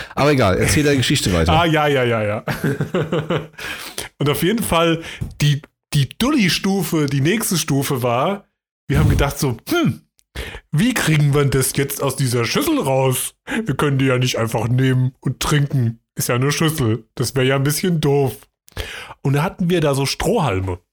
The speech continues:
Speaker 2: <laughs>
Speaker 1: Wie auf dem Ballermann.
Speaker 2: Aber, <laughs> ja. Das ein oder andere Zitat da drin wäre auch mit dem Ballermann. Und,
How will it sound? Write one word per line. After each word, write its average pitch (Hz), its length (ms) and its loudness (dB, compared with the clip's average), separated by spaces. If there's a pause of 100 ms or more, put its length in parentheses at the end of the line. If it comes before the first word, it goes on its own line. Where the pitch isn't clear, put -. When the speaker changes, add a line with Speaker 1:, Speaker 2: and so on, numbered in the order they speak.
Speaker 2:
<laughs> - 640 0 (540)
Speaker 1:
Wie 170 300 4
auf 170 140 2
dem 151 120 4
Ballermann. 156 500 2
Speaker 2:
Aber, 151 240 2 (520)
<laughs> - 540 -2
ja. 131 480 0 (720)
Das 160 160 0
ein 269 240 2
oder 196 180 0
andere 160 360 2
Zitat 143 480 0
da 131 80 2
drin 123 320 0
wäre 127 300 2
auch 117 180 -2
mit 120 120 -2
dem 143 140 0
Ballermann. 127 540 0 (1080)
Und, 165 440 0